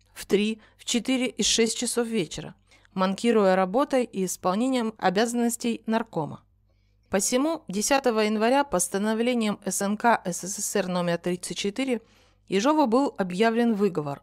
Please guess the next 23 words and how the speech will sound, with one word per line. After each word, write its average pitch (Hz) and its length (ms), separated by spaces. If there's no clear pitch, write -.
за 175 220
манкирование 226 800
работы 202 480
в 190 60
наркомате, 185 680
и 196 100
он 311 180
был 277 200
предупреждён 220 800
о 202 100
недопущении 214 960
этого 190 360
впредь. - 460
Ему 254 200
строго 294 320
предписывалось 208 920
вовремя 220 480
являться 196 460
в 175 80
наркомат 180 560
и 190 100
нормально 262 460
осуществлять 240 760